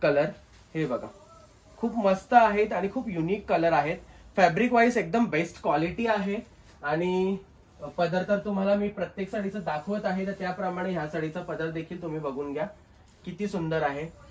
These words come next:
खूप fresh आहे पदर वगैरे. Blouse piece देखील एकदम युनिक आहे, एकदम fresh आहे. तर तुम्ही ही साडी पटापट book करू शकता. आणि साड्यांचे price, prices एकदम reasonable आहेत.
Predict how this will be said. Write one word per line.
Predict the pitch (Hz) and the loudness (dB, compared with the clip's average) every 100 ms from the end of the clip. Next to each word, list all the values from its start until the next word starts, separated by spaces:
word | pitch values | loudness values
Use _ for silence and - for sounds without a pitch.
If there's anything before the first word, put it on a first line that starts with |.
| - - | -20 -4
खूप | 233 | -4
fresh | - 208 214 240 | 0 2 2 2
आहे | 226 233 | 0 0
पदर | 233 180 165 202 | 0 0 4 4
वगैरे. | 208 196 202 202 220 - - - | 2 0 0 0 -4 -10 -20 -6
Blouse | 160 160 190 | 0 2 2
piece | - 220 202 | -2 -8 -2
देखील | 208 208 208 | -2 0 -2
एकदम | 175 208 208 | -2 -4 -2
युनिक | 170 165 185 202 | -4 -4 -2 -2
आहे, | 180 190 196 - - - | 0 -2 -6 -14 -20 -8
एकदम | 151 151 220 | -6 2 2
fresh | 214 196 202 226 | 2 2 4 2
आहे. | 196 190 202 - - - - | 2 0 -2 -8 -20 -14 -6
तर | 170 | -4
तुम्ही | 190 190 220 | 0 2 2
ही | |
साडी | 220 196 196 208 - - - | 2 2 2 -2 -10 -8 -4
पटापट | 175 220 208 240 | 0 0 0 0
book | 196 202 - | -2 -4 -2
करू | 202 208 | 0 2
शकता. | 208 - - | 0 -6 -2
आणि | 185 180 190 | 0 2 0
साड्यांचे | 196 160 160 185 190 202 | 0 2 0 0 -4 -6
price, | - 175 196 175 202 - - - | -2 -2 -2 -4 -8 -12 -20 -10
prices | 196 180 180 220 190 | 0 2 2 0 -2
एकदम | 180 160 208 226 | -4 -4 -2 0
reasonable | 190 170 156 196 202 226 | 0 -2 0 0 2 4
आहेत. | 170 165 | 2 2